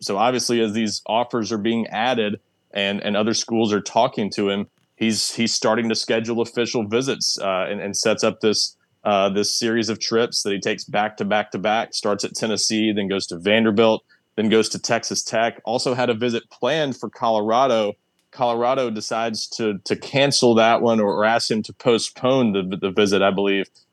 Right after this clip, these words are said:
which resulted in that one effectively being canceled and, and knocking Colorado off the, off the radar.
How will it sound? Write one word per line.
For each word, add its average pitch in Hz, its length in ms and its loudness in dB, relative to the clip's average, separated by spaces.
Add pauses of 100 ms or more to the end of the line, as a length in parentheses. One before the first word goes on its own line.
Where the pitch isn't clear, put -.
which 110 220 0
resulted 107 500 4
in 101 40 2
that 101 180 4
one 104 100 -2
effectively 101 460 -2
being 98 220 -2
canceled 101 540 2
and, 92 180 2
and 95 140 -2
knocking 98 340 0
Colorado 101 540 0
off 95 280 -4
the, 95 220 -4
off 98 220 0
the 101 80 -2
radar. 101 460 2